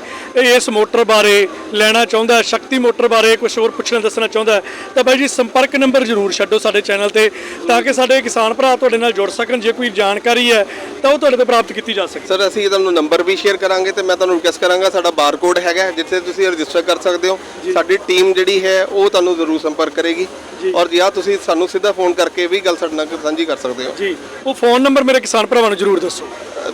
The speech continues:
Speaker 2: ਮੇਰਾ, ਅ, ਨੰਬਰ ਸਾਡੇ ਹੈਗੇ ਜੀ ਸੈਵਨ ਫੋਰ ਏਟ ਡਬਲ ਜ਼ੀਰੋ ਸਿਕਸ ਏਟ ਟ੍ਰਿਪਲ ਜ਼ੀਰੋ।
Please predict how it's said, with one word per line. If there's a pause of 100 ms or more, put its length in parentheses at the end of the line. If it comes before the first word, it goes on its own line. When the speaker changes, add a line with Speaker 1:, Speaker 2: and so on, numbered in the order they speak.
Speaker 2:
ਮੇਰਾ,
ਅ,
ਨੰਬਰ
ਸਾਡੇ
ਹੈਗੇ
ਜੀ
ਸੈਵਨ
ਫੋਰ
ਏਟ
ਡਬਲ
ਜ਼ੀਰੋ (500)
ਸਿਕਸ
ਏਟ (100)
ਟ੍ਰਿਪਲ
ਜ਼ੀਰੋ।